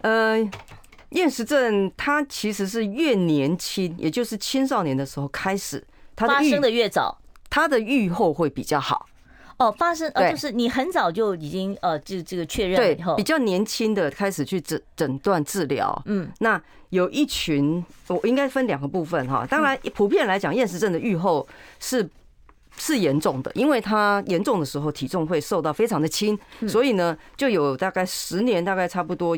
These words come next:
Speaker 1: 可能有五percent的人会，会有死亡。好。
Speaker 2: 哦，十年，
Speaker 1: 好，
Speaker 2: 就是你长期十，
Speaker 1: 但是这些
Speaker 2: 十年的厌食。
Speaker 1: 是，是。
Speaker 2: 嗯。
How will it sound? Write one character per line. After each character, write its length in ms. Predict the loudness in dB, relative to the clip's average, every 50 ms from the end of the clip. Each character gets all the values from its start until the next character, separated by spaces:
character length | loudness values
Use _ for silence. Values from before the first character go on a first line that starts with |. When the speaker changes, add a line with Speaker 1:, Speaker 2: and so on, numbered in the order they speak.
| -2 -6
Speaker 1:
可 140 | -6 -4 -2
能 180 | 0 0 0
有 240 | 0 0 -2 -4 -4 -4
五 120 | -2 -2 -2
percent 380 | 0 0 0 0 0 0 0
的 120 | 0 -2 -4
人 160 | -4 -4 -4
会， 340 | -2 -2 -2 -2 -4 -6 -10 _
会 160 | _ 0 0 2
有 80 | 2
死 220 | 0 -2 -4 -4 -4
亡。 280 | -4 -4 -6 -6 -10 -14 -20 -20 -20 -20 -14 -8
好。 220 | -6 -2 -2 0 0
Speaker 2:
哦， 20 |
十 380 | -2 -2 -4 -4 -4 -2 -2 -2
年， 120 | -2 -2
Speaker 1:
好， 80 | -2 0
Speaker 2:
就 80 | 0
是 140 | 0 2 2
你 120 | 0 0 0
长 0 |
期 120 | 0 0
十， 20 |
Speaker 1:
但 220 | 0 0 0 0 0
是 80 | 0
这 140 | -2 -2 -4
些 340 | -4 -4 -4 -4 -4 -4 -4
Speaker 2:
十 260 | -4 -6 -4 -4 -2
年 160 | -2 -2 -2
的 80 | 0 0
厌 240 | 0 0 0 -2 -2
食。 200 | -4 -6 -6 -6
Speaker 1:
是， 280 | -2 0 0 0 0
是。 320 | 0 -2 -2 -2 -2 -2 -2
Speaker 2:
嗯。 160 | -2 -2 -4